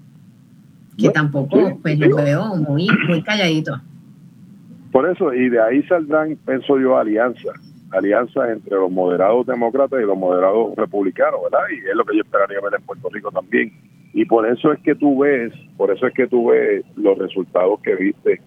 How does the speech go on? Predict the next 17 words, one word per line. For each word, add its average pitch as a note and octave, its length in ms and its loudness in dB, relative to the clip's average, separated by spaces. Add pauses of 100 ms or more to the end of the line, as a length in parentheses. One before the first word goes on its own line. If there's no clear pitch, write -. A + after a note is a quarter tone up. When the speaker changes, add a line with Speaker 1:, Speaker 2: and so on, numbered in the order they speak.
(200)
Speaker 2:
eh, E2 300 2 (100)
porque F#2 560 0 (140)
los G2 180 4
exit F3+ 400 -2
polls C3 320 2 (960)
decían A2 720 -2
que G2+ 120 0
la F#2+ 120 2
gente G2+ 220 -2
está A#2 260 0
muy G2+ 400 0
insatisfecha, A2 800 0 (220)
muy G#2+ 240 0
insatisfecha A#2 680 -2 (140)
con F2 160 -4
la E2+ 140 0
gestión F#2+ 560 -6